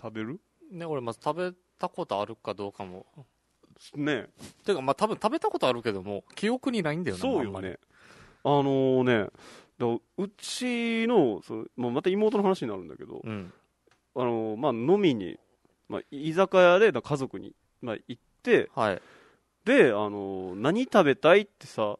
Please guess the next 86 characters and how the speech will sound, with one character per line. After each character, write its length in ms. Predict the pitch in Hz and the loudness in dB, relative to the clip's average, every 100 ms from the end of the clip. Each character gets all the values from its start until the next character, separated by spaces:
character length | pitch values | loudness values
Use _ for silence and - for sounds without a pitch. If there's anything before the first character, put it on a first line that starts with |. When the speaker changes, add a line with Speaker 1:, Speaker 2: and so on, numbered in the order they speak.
| _ | _
Speaker 1:
あ 60 | 120 | -4
の、 440 | 110 107 107 107 | -4 -4 -6 -8
そ 220 | 117 160 | -8 -8
い 60 | 147 | -8
つ 120 | 135 | -8
に 60 | 120 - | -10 -6
聞 280 | 226 233 | -4 -2
い 40 | 233 | 0
た 180 | 170 120 | 2 4
ら、 320 | 127 120 101 | 6 4 2
Speaker 2:
う 60 | 127 | -6
ん。 240 | 107 95 92 _ | -10 -10 -14 _
Speaker 1:
「海 220 | 147 196 | -4 -4
ぶ 140 | 196 240 | -2 2
ど 140 | 160 | 4
う 60 | 110 | 4
山 280 | 113 131 | 0 0
盛 200 | 139 139 | 0 0
り 0 | |
で」 80 | 139 151 | -2 -4
っ 60 | |
て 140 | - 95 | -8 -12
言 120 | 107 | -12
っ 20 | |
て、 520 | - _ - 127 101 - | -12 _ -2 -2 -2 -6
Speaker 2:
う 60 | 117 | -6
ん。 100 | 147 | -2
Speaker 1:
俺 140 | 165 | 0
マ 220 | 147 208 | 0 -2
ジ 100 | 202 | -2
で 80 | 131 | -4
腹 180 | - 117 | 0 -2
立 140 | - | -2
っ 20 | |
た 140 | - 98 | -12 -14
わ 40 | |
け 120 | - | -12
よ。 40 | 120 - _ | -16 -16 _
Speaker 2:
な 240 | 117 110 | -16 -16
ん 40 | 107 | -16
と 80 | - | -14
か、 100 | 98 | -12
な 100 | 117 | -8
ん 20 | |
で 60 | |
腹 220 | 120 165 254 | -2 -2 -2
立 220 | 139 - | -6 -10
つ 40 | |
の、 80 | 92 | -16
Speaker 1:
う 40 | |
ん。 20 | 87 | -18
Speaker 2:
お 20 | |
前。 100 | 80 | -20
Speaker 1:
ち 80 | - 127 | -12 -4
ょ、 40 | |
な-、 140 | 139 440 - 415 | 0 0 6 6
な 60 | |
ん 80 | 494 | 8
だ 80 | 220 | 6
わ、 100 | 165 | 6
そ 160 | 156 117 | 0 -8
れ 60 | |
っ 40 | 139 - | -10 -10
て 120 | - | -10
思 100 | 147 | -8
っ 40 | 147 | -6
て。 140 | - | -4
Speaker 2:
<laughs> 480 | - 151 - 143 - | -4 -6 -10 -14 2
Speaker 1:
違 40 | 202 | 6
う。 20 | |
Speaker 2:
い 40 | 180 - - - 160 - | 6 2 -10 -6 -6 -2
や、 100 | 143 208 220 | -2 -2 -2
Speaker 1:
海 220 | 226 339 349 | 6 10 8
Speaker 2:
腹 120 | - | 4
立 80 | 117 | -14
つ。 300 | - - 160 | -18 -8 -6
い 20 | |
や、 80 | 185 165 | -6 -6
「な 140 | 147 190 | -4 0
ん 60 | |
で？」 80 | 233 285 | 0 0
っ 20 | |
て 260 | - - | -2 2
は 80 | 285 | 4
な 140 | 254 139 | 4 4
る、 160 | 151 | 2